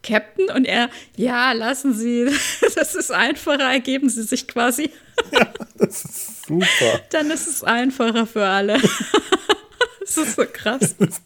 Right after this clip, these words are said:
Speaker 2: toll, es ist echt toll. Ach,
Speaker 1: Mhm.
Speaker 2: schön.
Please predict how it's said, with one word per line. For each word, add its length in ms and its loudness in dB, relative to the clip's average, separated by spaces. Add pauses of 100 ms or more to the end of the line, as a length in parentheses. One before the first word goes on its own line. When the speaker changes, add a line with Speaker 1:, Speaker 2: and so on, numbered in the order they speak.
Speaker 2:
toll, 560 0 (140)
es 160 2
ist 260 -4
echt 400 0
toll. 340 2 (1000)
Ach, 300 4
Speaker 1:
Mhm. 60 0
Speaker 2:
schön. 500 0